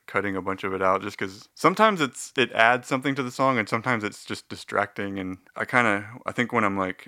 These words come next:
editing the songs later, I'll have to really pay attention to when, like, when it's adding something or when it's just, like, too much, and really kinda go through each sound and kinda decide what the best moments f-, for that to, to,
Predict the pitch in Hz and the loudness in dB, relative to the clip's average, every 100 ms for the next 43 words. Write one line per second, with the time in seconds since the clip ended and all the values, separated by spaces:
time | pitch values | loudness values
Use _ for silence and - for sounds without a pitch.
0 | - 107 104 101 101 98 92 107 107 107 | -4 -2 0 0 -2 -4 -6 -2 0 0
1 | 98 101 101 101 98 98 101 95 92 98 | 0 0 2 4 4 2 -6 -8 -6 -2
2 | 95 90 92 _ _ 127 113 - 107 110 | -2 -4 -10 _ _ 0 0 0 -4 -4
3 | 98 110 98 98 98 95 92 92 - _ | -6 -6 -2 -2 -2 -4 -4 -6 -14 _
4 | _ - 110 101 90 - - _ - 101 | _ -2 2 2 0 -10 -20 _ 2 4
5 | 104 104 - 104 107 101 98 98 98 95 | 4 0 -4 -4 -2 -4 -2 -2 -2 -2
6 | 95 95 - 98 - 98 90 - 98 95 | -4 -8 -12 -12 -10 -12 -10 -10 -6 -6
7 | 92 - - - 104 98 101 95 - 107 | -8 -12 -18 -16 -10 -4 -4 -4 -2 -2
8 | 98 101 98 101 101 101 - - - - | 2 2 2 -2 -2 -4 -8 -14 -6 2
9 | 101 98 98 95 98 - 104 92 95 - | 4 4 2 -4 -8 -6 -4 -4 -6 -2
10 | 98 95 92 - 107 98 95 98 - 95 | -2 -2 -6 -8 -4 -4 -2 -4 -2 -4
11 | 95 - - _ _ 92 92 - 92 - | -4 -8 -14 _ _ -8 -8 -8 -12 -16
12 | _ _ _ _ _ _ - 107 | _ _ _ _ _ _ -8 -8